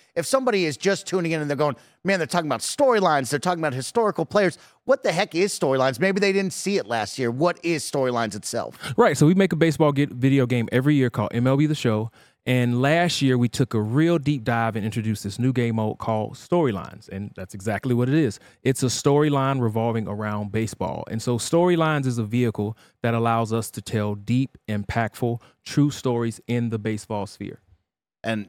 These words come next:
Speaker 1: you did that. And now let's get into season two, 'cause season one, you highlighted eight players.
Speaker 2: Mm-hmm.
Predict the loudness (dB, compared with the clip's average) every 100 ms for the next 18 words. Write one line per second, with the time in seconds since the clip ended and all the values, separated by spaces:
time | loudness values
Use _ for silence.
0 | -10 -4 -2 0 0 2 0 0 0 2
1 | 2 2 0 0 0 0 -2 0 2 0
2 | -2 -2 0 -2 -2 -4 -4 -2 0 0
3 | 0 0 0 -2 -10 -4 0 2 2 0
4 | -2 -2 -2 -2 -4 -4 -4 -6 -2 -2